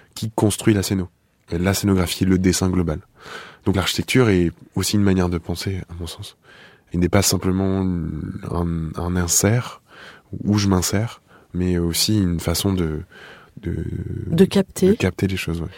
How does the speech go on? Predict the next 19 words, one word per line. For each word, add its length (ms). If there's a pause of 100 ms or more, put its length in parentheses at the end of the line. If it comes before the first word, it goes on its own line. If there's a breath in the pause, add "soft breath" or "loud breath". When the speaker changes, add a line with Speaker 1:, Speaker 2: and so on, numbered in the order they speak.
(240 loud breath)
Speaker 2:
Parce 180
que 240 (140)
tu, 720
euh, 160
il 80
y 40
a 40
pas 140
longtemps, 400
je 160
t'ai 180
déjà 260
interviewé 720 (760 loud breath)
dans 120
le 60
cadre, 340
euh, 140 (420)
de 120
l'article, 560